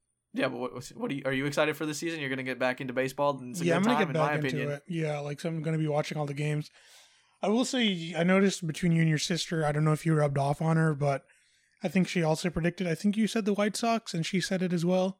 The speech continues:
Speaker 2: that they're gonna be sneakily good this year. So she had them, I think, winning the division. I think you
Speaker 1: I don't
Speaker 2: did
Speaker 1: know
Speaker 2: too.
Speaker 1: if any of her, um,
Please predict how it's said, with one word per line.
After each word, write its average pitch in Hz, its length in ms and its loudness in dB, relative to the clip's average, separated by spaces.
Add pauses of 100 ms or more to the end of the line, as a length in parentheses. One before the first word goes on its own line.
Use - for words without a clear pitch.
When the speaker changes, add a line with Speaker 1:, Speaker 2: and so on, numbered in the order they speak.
(1000)
Speaker 2:
that 160 180 -2
they're 170 160 4
gonna 175 160 6
be 165 360 4
sneakily 175 560 4
good 165 180 2
this 170 200 2
year. 175 300 4
So 151 160 -4
she 175 200 0
had 170 200 4
them, 160 160 0
I 156 60 0
think, 160 220 -2
winning 170 360 2
the 180 100 2
division. 185 440 0 (1000)
I 175 80 2
think 190 300 2
you 180 80 8
Speaker 1:
I 190 40 8
don't 190 80 4
Speaker 2:
did 190 100 4
Speaker 1:
know 247 100 4
Speaker 2:
too. - 60 8
Speaker 1:
if 202 100 4
any 185 220 -4
of 185 160 -10
her, 151 400 -2
um, 123 560 -6